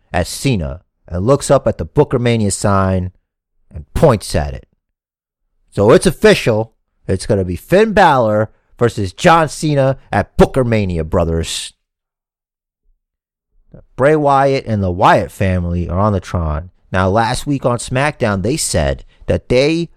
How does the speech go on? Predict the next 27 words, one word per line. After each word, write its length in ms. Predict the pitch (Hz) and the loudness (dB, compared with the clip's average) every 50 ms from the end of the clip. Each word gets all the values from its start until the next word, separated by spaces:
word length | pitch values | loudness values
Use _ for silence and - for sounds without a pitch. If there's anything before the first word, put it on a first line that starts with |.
| _ _ - | _ _ -4
were 120 | 113 110 | -4 -2
gonna 280 | 110 113 107 95 87 85 | 0 0 0 0 -2 -6
change 800 | - - 123 123 123 127 127 131 127 127 131 131 - - - _ _ _ _ _ _ _ _ _ _ | -6 -4 -2 -2 -2 -2 -2 -4 -6 -8 -10 -14 -16 -18 -20 _ _ _ _ _ _ _ _ _ _
the 80 | - 98 | -4 -4
world. 500 | 90 98 117 135 123 101 85 80 78 - | 0 2 4 4 6 4 2 0 -2 0
They 140 | 120 127 147 | 0 2 2
were 100 | 151 151 | 2 2
gonna 160 | 135 135 131 | 0 0 -2
do 240 | 113 101 - 131 143 | -2 -4 -4 -4 -4
something 440 | - - - 131 120 110 - 117 | -4 -2 -2 -2 -2 -4 -6 -4
that's 200 | 98 95 98 - | -4 -4 -4 -4
never 260 | - 123 147 165 202 190 | 0 0 2 2 2 0
been 200 | 165 190 165 117 | 0 -2 0 2
done 200 | 156 143 160 139 | 2 2 2 0
before. 520 | 95 76 - - 76 62 57 60 - - _ _ _ _ _ _ _ _ _ _ _ _ _ _ _ _ _ _ _ _ _ _ _ _ - | -4 -8 -10 -12 -14 -12 -14 -16 -20 -20 _ _ _ _ _ _ _ _ _ _ _ _ _ _ _ _ _ _ _ _ _ _ _ _ -4
Uh, 320 | - 87 87 82 69 - - _ _ _ _ _ _ - | 0 0 0 0 -2 -4 -8 _ _ _ _ _ _ -6
"My 220 | 101 131 170 170 | -2 -2 0 -2
family 580 | - - - 160 156 160 147 117 95 90 87 85 | -2 -4 -2 0 0 2 0 0 -2 -4 -2 -2
and 140 | 85 82 82 | -2 -2 -2
I 340 | 78 78 73 73 - - - - _ _ _ _ _ _ _ _ _ | -2 -4 -4 -8 -10 -14 -20 -20 _ _ _ _ _ _ _ _ _
have 200 | _ - 107 87 | _ -2 -2 -2
returned 580 | 98 95 - - 123 135 131 107 90 78 71 - _ _ - - - _ _ | -2 -4 -2 -2 0 2 2 2 0 -2 -6 -10 _ _ -20 -20 -20 _ _
from 240 | _ - - 92 95 | _ -6 -2 0 0
our 160 | 92 87 80 | 0 0 -2
pilgrimage. 880 | - - 127 120 101 95 - - _ _ _ _ - - - - - _ _ _ _ _ _ _ _ _ | -2 -2 -2 -2 -4 -6 -10 -18 _ _ _ _ -20 -20 -20 -20 -20 _ _ _ _ _ _ _ _ _
Sister 480 | - - - - 160 - - - 131 | -8 -4 0 0 0 0 0 -2 -2
Abigail 720 | 123 131 143 139 120 110 101 98 98 90 87 80 76 - | 0 0 0 0 -2 -2 -2 -2 -4 -4 -6 -8 -14 -20